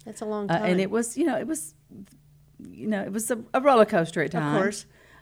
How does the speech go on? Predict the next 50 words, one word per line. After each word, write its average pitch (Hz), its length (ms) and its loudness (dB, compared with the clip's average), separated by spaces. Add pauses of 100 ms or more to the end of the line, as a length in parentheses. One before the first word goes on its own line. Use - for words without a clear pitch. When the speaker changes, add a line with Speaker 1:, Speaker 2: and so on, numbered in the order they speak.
(140)
Speaker 1:
But 156 280 2
you 269 60 2
Speaker 2:
Um, 254 60 4
Speaker 1:
enjoyed 226 340 2
it? 269 80 0
Speaker 2:
I, 175 160 -2
but 208 160 -2
I 214 80 4
did. 180 420 0
I 165 140 -4
did. 160 240 -2
I, 160 100 -6 (140)
I 156 100 -4
kept 165 300 -6
going. 160 320 -2
I 165 120 -4
felt 165 220 0
like 165 340 -4
that 156 120 2
I, 151 300 0 (580)
uh, 151 240 -2 (280)
had 180 120 -2
a 170 60 2
lot 156 240 0
to 214 80 0
give, 160 400 0 (680)
and, 160 420 0
uh, 151 300 0 (500)
you 180 140 -2
know, 160 140 0
I, 160 180 -4 (180)
I, 160 280 -6 (680)
I, 175 120 0 (100)
I 185 120 -2
knew 226 440 0 (140)
that 175 160 -2
I 170 100 2
would 165 160 -2
know 143 240 0
when 139 160 -4
it - 60 -8
was - 120 -6
time. 143 440 -8 (640)
And 170 180 2
my 160 280 2
term 180 420 0
would 160 140 0
have 170 120 -2
been 185 180 0
up, 143 440 -2